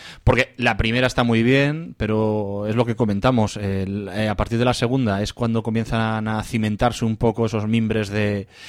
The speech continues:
de comedia. Y, y tiene momentos míticos como el de Murtaugh en, en el váter, Riggs, eh,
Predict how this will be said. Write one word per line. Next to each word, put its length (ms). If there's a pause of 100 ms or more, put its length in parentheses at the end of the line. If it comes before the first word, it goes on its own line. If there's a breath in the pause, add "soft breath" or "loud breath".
(200 loud breath)
de 200
comedia. 600 (460 soft breath)
Y, 760
y 100
tiene 600
momentos 420
míticos 400
como 400
el 140
de 360
Murtaugh 520
en, 120
en 280
el 240
váter, 560 (340 loud breath)
Riggs, 720
eh, 800